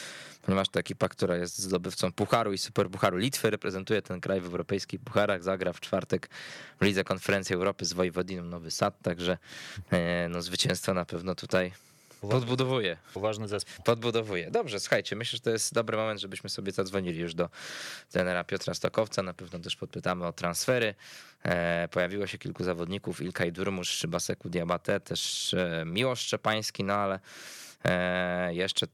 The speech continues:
Speaker 1: okienko transferowe zamknięte nie jest, więc możliwe, że w tym temacie coś się,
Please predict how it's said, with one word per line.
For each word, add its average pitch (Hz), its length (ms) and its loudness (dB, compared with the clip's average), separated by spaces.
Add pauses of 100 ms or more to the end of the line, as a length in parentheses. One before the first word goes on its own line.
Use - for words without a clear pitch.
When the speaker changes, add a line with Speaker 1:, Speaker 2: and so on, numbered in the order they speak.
(160)
Speaker 1:
okienko - 420 -2
transferowe 87 520 -2
zamknięte 87 520 -2
nie 87 120 0
jest, 92 240 -2
więc 85 220 -6
możliwe, 87 340 -2
że 82 120 -4
w - 60 -14
tym 87 140 -4
temacie 85 380 -4
coś - 180 -2
się, - 220 4